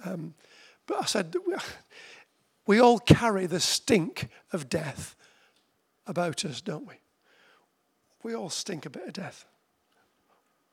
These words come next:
What do I mean by that? Not only do we carry the reminders of death in the mirror and are looking at it, but our failures pull us down, don't they? They dog us.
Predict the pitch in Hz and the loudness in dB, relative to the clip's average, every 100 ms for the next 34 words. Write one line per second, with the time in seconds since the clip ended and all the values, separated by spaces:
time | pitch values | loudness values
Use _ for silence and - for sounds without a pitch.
0 | _ _ _ - - 175 170 156 143 156 | _ _ _ -2 0 0 -4 -6 -8 -12
1 | 160 - - _ _ _ _ _ _ _ | -12 -18 -20 _ _ _ _ _ _ _
2 | _ - - - - _ _ _ _ _ | _ -20 -20 -20 -20 _ _ _ _ _
3 | _ _ _ _ _ _ - 381 233 226 | _ _ _ _ _ _ -6 -2 0 -2
4 | 175 180 208 - 202 190 180 180 170 190 | -4 0 0 2 2 2 0 0 4 4
5 | 190 156 147 135 147 - 147 151 147 175 | 2 0 -2 -2 -4 -4 -10 -8 -6 -6
6 | - - - - 170 156 233 - - - | -8 -14 -10 -6 -6 -6 -8 -10 -12 -16
7 | _ _ - - - - 233 240 220 - | _ _ -20 -20 -20 0 6 6 6 4
8 | 240 226 202 170 139 - 208 165 117 156 | 4 4 4 -2 -8 -6 -4 -2 -2 -4
9 | 143 131 - _ _ _ _ _ - - | -4 -8 -20 _ _ _ _ _ -10 -8
10 | 226 175 190 208 185 170 151 - | -6 -4 2 6 8 6 2 0